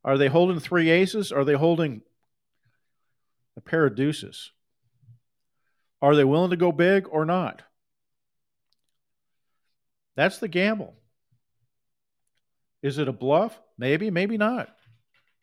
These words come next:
There's a theory out there that things are so screwed up in the United States that we got no downside of going to war. If you, if you go to war, you can get rid of all the scandal, and all the garbage, and all the corruption, all the bribery.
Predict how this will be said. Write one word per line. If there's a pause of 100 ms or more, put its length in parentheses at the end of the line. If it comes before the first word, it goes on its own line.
(2000)
There's
a
theory
out
there
that
things
are
so
screwed
up
in
the
United
States
that (180)
we
got
no
downside
of
going
to
war. (200)
If
you,
if
you
go
to
war,
you
can
get
rid
of
all
the
scandal, (360)
and
all
the
garbage,
and
all
the
corruption,
all
the
bribery.